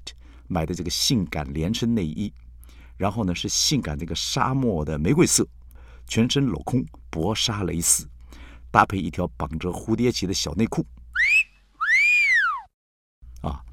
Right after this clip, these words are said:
就对他说了：“老公，你可以把我绑起来，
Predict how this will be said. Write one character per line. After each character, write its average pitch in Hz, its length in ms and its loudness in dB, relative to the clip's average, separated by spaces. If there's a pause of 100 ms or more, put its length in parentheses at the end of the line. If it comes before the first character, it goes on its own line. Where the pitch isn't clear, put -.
就 95 100 0
对 92 100 4
他 87 140 0
说 87 220 2
了 80 80 -2 (560)
：“老 95 100 0
公， 127 260 2 (460)
你 - 80 -6
可 - 100 2
以 110 60 4
把 98 140 -2
我 80 80 0
绑 82 240 -2
起 78 160 -4
来， 67 200 -10